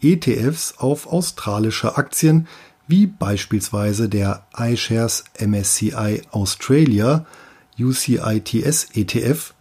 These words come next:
des Marktführers BlackRock, der null Komma fünf Prozent pro Jahr berechnet. Wobei hier neben den Managementkosten auch die Betriebskosten des Fonds enthalten sind, die jedoch den weitaus geringeren Teil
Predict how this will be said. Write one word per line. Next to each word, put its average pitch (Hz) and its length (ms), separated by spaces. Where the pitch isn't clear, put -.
des 185 320
Marktführers 101 720
BlackRock, 147 580
der 190 320
null 104 260
Komma 127 300
fünf - 380
Prozent 98 500
pro 117 140
Jahr 98 240
berechnet. 107 560
Wobei 104 260
hier 143 400
neben 95 240
den 95 160
Managementkosten 131 960
auch 110 420
die 123 60
Betriebskosten 120 880
des 120 140
Fonds 107 420
enthalten 117 520
sind, 131 300
die 160 80
jedoch 110 440
den 127 220
weitaus 98 480
geringeren 107 560
Teil 104 360